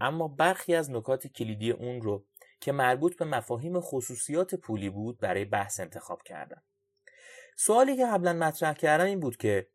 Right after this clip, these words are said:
چه خصوصیتی باعث می‌شه که یک کالا خواهان بیشتری پیدا کنه یا به عبارت دیگه فروختنش راحت تر باشه؟ مسائلی که در مورد بیت کوین مطرح می‌شه، ماندگاری بیت کوین چقدره،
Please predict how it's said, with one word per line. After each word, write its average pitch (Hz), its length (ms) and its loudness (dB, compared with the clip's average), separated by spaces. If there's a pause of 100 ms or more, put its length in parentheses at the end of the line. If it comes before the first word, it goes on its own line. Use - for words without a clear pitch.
(140)
چه - 160 -8
خصوصیتی 135 720 0
باعث 107 360 4
می‌شه 104 340 -2
که 135 120 -2
یک 180 180 4
کالا 127 480 6
خواهان 139 520 -2
بیشتری 131 400 4
پیدا 101 280 0
کنه 92 420 -6 (240)
یا 113 340 8
به 139 140 2
عبارت 107 500 2
دیگه 117 420 2 (220)
فروختنش 147 840 -4
راحت 98 320 -2
تر 87 260 0
باشه؟ - 360 -16 (1200)
مسائلی 196 460 6
که 208 100 4
در 160 180 4
مورد 165 320 2
بیت 139 160 -4
کوین 131 240 0
مطرح 117 400 2
می‌شه، 113 580 2
ماندگاری 160 600 2
بیت 156 200 -4
کوین 170 200 -2
چقدره، 104 760 0